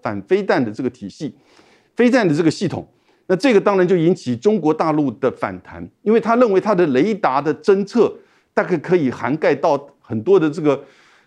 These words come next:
从东北甚至中国大陆的北方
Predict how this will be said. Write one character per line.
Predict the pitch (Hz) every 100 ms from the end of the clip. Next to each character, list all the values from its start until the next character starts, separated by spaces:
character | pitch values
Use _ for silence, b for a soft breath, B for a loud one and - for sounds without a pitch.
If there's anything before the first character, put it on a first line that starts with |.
| B _ _
从 | - 156 170
东 | 220 226
北 | 175 117
甚 | 107 160
至 | 135
中 | 135 180
国 | 160
大 | 170
陆 | 160 151
的 | 127
北 | 123 107 87
方 | 185 226